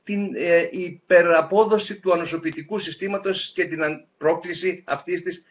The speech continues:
υπερφλεγμονώδους αντίδρασης. Και βλέπετε εδώ, δεν θα χρειαστεί για την οικονομία του χρόνου να σας τα διαβάσω όλα αυτά, είναι κατηγοριοποιημένα ανάλογα και με τις μελέτες που υπάρχουν και τον βαθμό,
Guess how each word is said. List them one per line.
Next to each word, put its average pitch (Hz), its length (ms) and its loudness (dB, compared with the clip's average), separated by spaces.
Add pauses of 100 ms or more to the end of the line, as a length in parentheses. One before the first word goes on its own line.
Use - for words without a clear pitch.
υπερφλεγμονώδους 156 1000 2
αντίδρασης. 131 640 -4 (260)
Και 233 140 -2
βλέπετε 233 380 4
εδώ, 196 300 2
δεν 196 80 -2
θα 190 80 -2
χρειαστεί 165 400 0
για 151 220 0
την 151 100 -6
οικονομία 151 460 -2
του 165 100 -10
χρόνου 165 240 0
να 151 80 -6
σας 139 140 -12
τα 131 100 -6
διαβάσω 135 480 0
όλα 139 160 0
αυτά, 165 380 2 (300)
είναι 214 200 2
κατηγοριοποιημένα 175 1160 2
ανάλογα 220 600 4
και 214 180 0
με 180 100 -2
τις 170 540 -6
μελέτες 180 520 0
που 165 120 -4
υπάρχουν 185 480 2
και 185 140 -4
τον 170 160 -4
βαθμό, 180 560 0